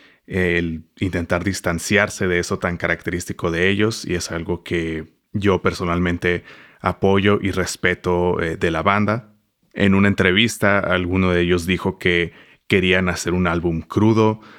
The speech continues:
donde pudieran proyectarse y plasmar su pasión, eh, sin filtros, em, algo que no habían hecho en muchos años. Algo de contexto es que, em, cuando se empezó a, cuando empezaron a trabajar en este álbum,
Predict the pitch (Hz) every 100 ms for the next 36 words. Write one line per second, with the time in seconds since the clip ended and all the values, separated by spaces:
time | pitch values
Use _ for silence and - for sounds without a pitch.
0 | - - 85 87 90 85 87 90 90 87
1 | 82 85 - 82 78 - 101 98 98 -
2 | 90 - 85 82 90 87 87 95 87 85
3 | - 90 90 87 - - - - 60 -
4 | - 87 82 113 117 110 117 123 - -
5 | - - - - 87 82 82 87 87 90
6 | 87 - 82 82 80 - 90 90 95 92
7 | 90 90 90 85 - 85 82 82 98 107
8 | 110 98 101 95 101 113 - _ - -
9 | - - - 101 98 101 92 95 101 120
10 | - 117 120 - - - - 98 90 -
11 | 95 95 92 92 92 - _ _ _ _
12 | _ _ _ - - 101 98 92 101 92
13 | 90 - 98 98 95 92 90 90 104 92
14 | 92 101 104 101 92 90 95 98 - 101
15 | 101 104